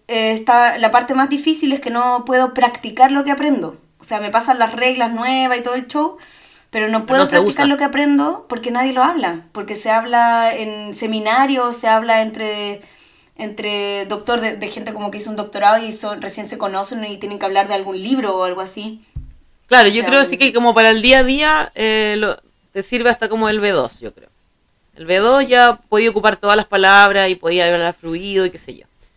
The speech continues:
Speaker 2: Eh,
Speaker 1: Sí,
Speaker 2: pero ya
Speaker 1: y, pero
Speaker 2: C uno
Speaker 1: ca-
Speaker 2: te lo exigen como para estudiar algo en la universidad, ¿cachai? Como para cosas más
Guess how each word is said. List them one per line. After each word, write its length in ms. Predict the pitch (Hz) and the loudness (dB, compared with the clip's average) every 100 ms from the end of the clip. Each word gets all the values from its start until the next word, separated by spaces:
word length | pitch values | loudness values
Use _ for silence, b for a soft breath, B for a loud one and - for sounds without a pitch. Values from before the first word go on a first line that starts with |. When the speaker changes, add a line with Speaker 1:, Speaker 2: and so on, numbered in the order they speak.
| _ _ _ _ _ | _ _ _ _ _
Speaker 2:
Eh, 320 | 156 156 151 | 0 2 0
Speaker 1:
Sí, 60 | 151 | 0
Speaker 2:
pero 120 | 160 170 | 0 4
ya 140 | 208 | 4
Speaker 1:
y, 40 | |
pero 0 | |
Speaker 2:
C 160 | 208 202 | 4 4
uno 80 | 202 | 4
Speaker 1:
ca- 400 | 254 277 277 277 | 6 6 6 6
Speaker 2:
te 80 | 233 | 6
lo 80 | 208 | 4
exigen 400 | - 240 226 220 | 2 0 0 -2
como 220 | 202 196 | -2 0
para 160 | 185 185 | 2 0
estudiar 360 | 180 170 190 185 | -2 0 4 4
algo 140 | 185 | 4
en 60 | 170 | 2
la 60 | 160 | 0
universidad, 1040 | 151 147 131 127 123 156 190 208 202 196 | -2 -6 -6 -8 0 4 8 8 6 4
¿cachai? 400 | 190 185 185 180 | 0 -6 -6 -6
Como 340 | 165 160 151 147 | -6 -18 -20 -20
para 180 | 151 151 | -20 _
cosas 300 | 151 _ 160 | _ _ -20
más 440 | 156 156 151 151 | -14 -12 -12 -14